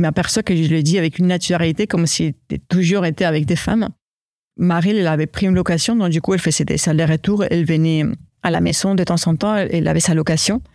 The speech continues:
Et je lui dis à ce moment-là, En fait, moi, j'ai un passé assez lourd, j'ai trois enfants, un divorce compliqué que c'est pas encore résolu. Tu as treize ans de moi, tu es encore interne, on, on est dans des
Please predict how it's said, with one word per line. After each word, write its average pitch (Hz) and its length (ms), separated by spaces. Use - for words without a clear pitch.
Et 170 220
je 165 160
lui 170 120
dis 185 100
à 196 40
ce 180 120
moment-là, 170 320
En - 40
fait, 196 220
moi, 196 200
j'ai 185 120
un 170 100
passé 175 440
assez 180 280
lourd, 190 180
j'ai 151 140
trois 190 320
enfants, 175 400
un 180 80
divorce 175 280
compliqué 175 400
que - 80
c'est 160 160
pas 170 140
encore 175 240
résolu. 170 580
Tu 180 100
as 160 60
treize 190 240
ans 190 60
de 196 100
moi, 180 200
tu 180 100
es - 100
encore 185 300
interne, 185 360
on, 160 140
on 143 220
est - 180
dans 156 160
des 165 80